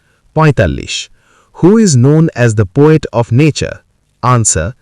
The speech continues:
William Wordsworth। ছেচল্লিশ, who wrote Paradise Lost? Answer, John Milton। সাতচল্লিশ, The Waste Land is written by? Answer,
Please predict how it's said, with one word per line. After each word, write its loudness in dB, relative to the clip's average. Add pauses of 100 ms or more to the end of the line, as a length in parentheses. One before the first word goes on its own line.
(280)
William 2
Wordsworth। 0 (720)
ছেচল্লিশ, -4 (520)
who 2
wrote 2
Paradise 2
Lost? -4 (400)
Answer, -2 (380)
John 0
Milton। 0 (680)
সাতচল্লিশ, -6 (460)
The 0
Waste 2
Land -2 (200)
is 0
written 2
by? -8 (320)
Answer, -2